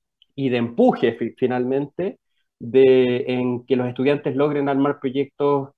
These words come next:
de emprendimiento. Algunos logran éxito, se empiezan a vincular con académicos, forman parte de sus proyectos de tesis y se convierten finalmente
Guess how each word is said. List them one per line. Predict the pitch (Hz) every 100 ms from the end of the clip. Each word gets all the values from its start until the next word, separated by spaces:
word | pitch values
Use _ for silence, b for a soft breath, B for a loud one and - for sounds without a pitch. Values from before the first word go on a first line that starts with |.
| _
de | 107 107 - 120
emprendimiento. | 123 127 120 123 139 113 - _ _ _ _ _ _ _ _ _
Algunos | 135 131 156 156 160 - _
logran | 127 139 139 127 120
éxito, | 131 - 196 208 208
se | 139
empiezan | 135 139 135 135 131
a | 131
vincular | 127 123 - 127 131
con | 131 117
académicos, | 110 110 123 160 175 175 180 180 170 170 _
forman | - 139 135 123 -
parte | 139 139
de | 127
sus | -
proyectos | - 120 127 127 117
de | 107
tesis | 127 151 - 170
y | 156 120
se | 135
convierten | 113 113 190 - 139
finalmente | - 135 139 139 151 156 - 160 165